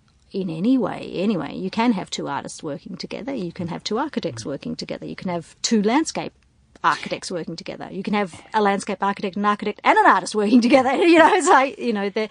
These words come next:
Speaker 2: Mm.
Speaker 1: perhaps it is just a matter of, um, too many head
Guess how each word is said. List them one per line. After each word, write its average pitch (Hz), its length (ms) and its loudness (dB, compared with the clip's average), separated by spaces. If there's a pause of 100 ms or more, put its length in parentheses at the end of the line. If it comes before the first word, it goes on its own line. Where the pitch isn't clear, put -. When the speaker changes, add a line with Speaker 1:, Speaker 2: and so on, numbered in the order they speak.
(160)
Speaker 2:
Mm. 190 60 -16 (300)
Speaker 1:
perhaps 294 380 2
it 170 100 -4
is 190 220 -4
just - 260 -6
a 185 60 -6
matter 170 360 -8
of, 156 160 -12
um, 165 300 -10 (840)
too 185 140 -4
many 175 220 -2
head - 420 -6